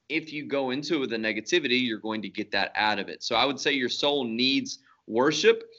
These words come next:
Um, a-, and then the other thing, I would just say worship and purpose. Okay, so for us, uh,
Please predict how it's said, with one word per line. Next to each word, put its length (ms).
Um, 420
a-, 160
and 160
then 120
the 160
other 300
thing, 320
I 140
would 160
just 180
say 160
worship 520
and 140
purpose. 580
Okay, 280
so 220
for 220
us, 280
uh, 260